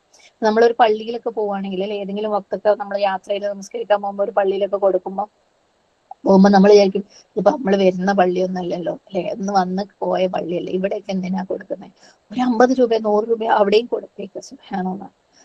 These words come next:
കാരണം നമ്മൾ കുറച്ചു നേരമെങ്കിലും ആ പള്ളി ഉപയോഗിച്ചില്ലേ, അല്ലേ? അല്ലാഹു സുബ്ഹാനഹു വ തആലയുടെ മാർഗത്തില്, അല്ലേ, നമ്മളുടെ ഒരു വക്ത് നമസ്കാരത്തിന് അങ്ങനെ എത്ര യാത്രക്കാർ ആ പള്ളികളിൽ എത്ര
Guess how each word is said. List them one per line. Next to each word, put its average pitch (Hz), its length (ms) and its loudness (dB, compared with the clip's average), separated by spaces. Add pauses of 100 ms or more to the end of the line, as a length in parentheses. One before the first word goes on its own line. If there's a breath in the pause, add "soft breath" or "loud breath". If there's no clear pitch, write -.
(160 soft breath)
കാരണം 233 160 0
നമ്മൾ 240 220 2
കുറച്ചു 240 320 2
നേരമെങ്കിലും 269 380 0
ആ 247 40 2
പള്ളി 233 280 -6
ഉപയോഗിച്ചില്ലേ, 220 600 -8
അല്ലേ? 214 160 -12 (360)
അല്ലാഹു 214 260 0
സുബ്ഹാനഹു 240 300 -10
വ 247 80 -12
തആലയുടെ 254 220 -2
മാർഗത്തില്, 233 560 -4 (560)
അല്ലേ, 226 120 -2
നമ്മളുടെ 220 340 2
ഒരു 254 100 4
വക്ത് 254 280 0
നമസ്കാരത്തിന് 233 600 -4
അങ്ങനെ 240 220 -2
എത്ര 277 220 -4
യാത്രക്കാർ 247 560 6
ആ 233 60 2
പള്ളികളിൽ 214 460 -6
എത്ര - 180 -8